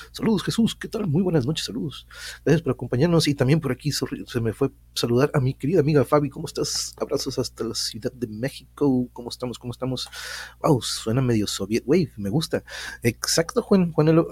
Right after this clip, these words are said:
<clears throat> Pues algo que me llamó mucho aten-, mucho la atención de lo que nos platicaba Natalia es de que, pues, es originaria de Siberia, de esta,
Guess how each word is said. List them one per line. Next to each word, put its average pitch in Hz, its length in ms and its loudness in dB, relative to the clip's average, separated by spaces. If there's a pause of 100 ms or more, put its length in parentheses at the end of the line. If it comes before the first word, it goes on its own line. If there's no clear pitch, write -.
<clears throat> 160 240 8
Pues 127 160 6
algo 127 240 6
que 123 300 6
me 120 200 2
llamó 120 200 4
mucho 143 240 4
aten-, 135 280 -2
mucho 135 240 -2
la 139 60 4
atención 135 300 -2
de 143 60 2
lo 131 100 -2
que - 80 -12
nos 120 120 -2
platicaba 127 480 0
Natalia 139 440 0
es 127 220 2
de 135 120 0
que, 120 360 0
pues, - 280 -4
es - 200 -6
originaria 123 600 -4 (480)
de 113 140 -2
Siberia, 117 580 -2 (140)
de 110 60 -6
esta, 123 340 0